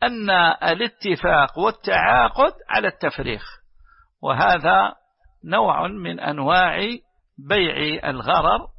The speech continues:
المحرم في دين الله تبارك وتعالى. فالواجب على إخواننا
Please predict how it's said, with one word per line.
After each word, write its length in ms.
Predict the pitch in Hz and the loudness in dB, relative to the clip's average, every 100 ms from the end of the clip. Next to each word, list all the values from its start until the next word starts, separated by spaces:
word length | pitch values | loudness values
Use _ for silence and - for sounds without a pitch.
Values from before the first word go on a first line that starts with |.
| - _ _ _ 196 | -20 _ _ _ -2
المحرم 840 | 214 175 143 - 220 180 214 220 - - | 0 -2 -2 2 2 2 0 0 -4 -14
في 180 | - 160 | -8 -8
دين 280 | 139 202 190 | -6 -6 -6
الله 440 | 151 135 190 185 | -6 0 0 0
تبارك 520 | 170 160 151 139 123 127 | -2 -2 0 0 -2 -6
وتعالى. 560 | 113 - - 53 - - _ _ _ _ | -8 -6 -6 -6 -8 -14 _ _ _ _
فالواجب 600 | 151 147 220 202 147 143 | -4 0 2 2 -2 -2
على 420 | 139 156 143 143 | 0 0 0 -2
إخواننا 720 | - - 208 165 127 147 214 | -8 -2 -2 -2 -2 -2 -2